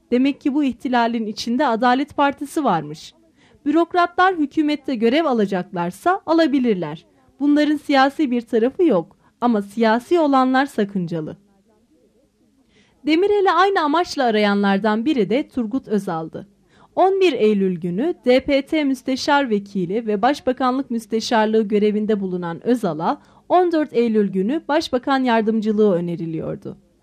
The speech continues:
Özal, "Abi böyle bir görev öneriyorlar, ne dersin?" diye sorunca Demirel, "Devlet devamlıdır,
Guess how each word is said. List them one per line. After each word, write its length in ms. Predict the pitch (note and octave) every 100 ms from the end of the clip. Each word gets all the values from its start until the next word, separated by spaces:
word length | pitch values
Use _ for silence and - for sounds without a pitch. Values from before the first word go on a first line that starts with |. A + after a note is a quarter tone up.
| _ _ _ _
Özal, 440 | D#4 C4+ G3+ B3+ D#4+ _ _ _ _ _ -
"Abi 360 | C4 D#4+ F4 C#4+
böyle 300 | F4 F#4+ E4+
bir 120 | D#4+
görev 320 | C4 D4+ D#4+
öneriyorlar, 720 | B3+ G3+ F#3 F#3 F3 E3+ E3+ -
ne 200 | D4 D#4+
dersin?" 500 | B3 G3 G3+ D#3 D3 _ _
diye 200 | A3 G#3
sorunca 640 | G3+ A3+ A#3+ B3+ F#3 E3 - _
Demirel, 480 | G#3+ A3 G#3+ F3 B3 - _ _ _ -
"Devlet 400 | B3 C4 D#4 E4+
devamlıdır, 720 | D4 C#4 C#4+ D4+ C#4+ F#3 E3